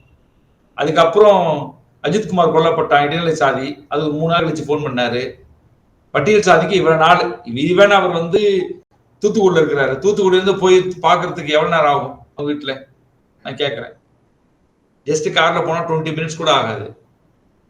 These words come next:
எவ்வளவு பெரிய ஸ்டேட் இஷ்யூ இது, போய் ஒரு ஆறுதல் படுத்தினா என்ன?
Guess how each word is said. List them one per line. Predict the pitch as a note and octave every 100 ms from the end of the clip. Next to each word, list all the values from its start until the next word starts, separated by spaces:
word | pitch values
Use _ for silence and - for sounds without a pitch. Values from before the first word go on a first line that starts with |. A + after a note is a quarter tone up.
| _ _ _
எவ்வளவு | B2+ D#3+ G3
பெரிய | F#3 E3+
ஸ்டேட் | D#3 D#3+ F#3+ -
இஷ்யூ | D3+ - D#3 B2
இது, | B2 - _ _ _ _ _
போய் | E3+ F3+
ஒரு | D#3
ஆறுதல் | E3+ F#3+ F#3
படுத்தினா | D#3+ D#3 D#3+
என்ன? | C#3+ C3 B2+ B2